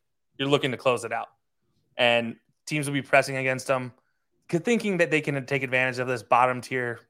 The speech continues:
defense, and it's just gonna be one or two guys. I think,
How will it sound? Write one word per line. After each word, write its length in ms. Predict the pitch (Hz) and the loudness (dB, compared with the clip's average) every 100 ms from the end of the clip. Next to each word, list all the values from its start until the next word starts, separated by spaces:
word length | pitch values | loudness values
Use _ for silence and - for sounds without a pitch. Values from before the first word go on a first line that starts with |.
| _ | _
defense, 420 | 135 120 123 117 | -6 -2 0 0
and 100 | 117 | -4
it's 120 | 117 131 | -6 -6
just 120 | 123 | -4
gonna 140 | 131 | -4
be 160 | 127 120 | -2 -4
one 340 | 123 123 131 | -8 -2 0
or 80 | 131 | 0
two 200 | 123 127 | -2 -4
guys. 320 | 117 117 113 | 0 -2 -2
I 80 | 113 | -4
think, 280 | 131 120 | -4 -6